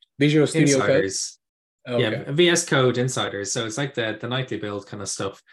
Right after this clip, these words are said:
Speaker 2: So it, it's a bit ropey sometimes. But so you have to use the cutting edge, and in there it's even better. Like,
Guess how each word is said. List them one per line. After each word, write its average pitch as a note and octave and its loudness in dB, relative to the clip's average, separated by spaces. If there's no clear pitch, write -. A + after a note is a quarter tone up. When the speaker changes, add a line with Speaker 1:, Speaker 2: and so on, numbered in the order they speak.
Speaker 2:
So G#2+ -6
it, E3 -2
it's F3+ -2
a - -2
bit E3 2
ropey C3 0
sometimes. G2+ -8
But C3+ 2
so C#3 0
you C#3 2
have E3 -2
to E3+ 0
use D3+ 2
the B2+ -8
cutting F3+ -2
edge, G#2 -8
and C3 -4
in D3+ -4
there B2 -2
it's A#2 -8
even A2 -8
better. G#2 -6
Like, G#2+ -14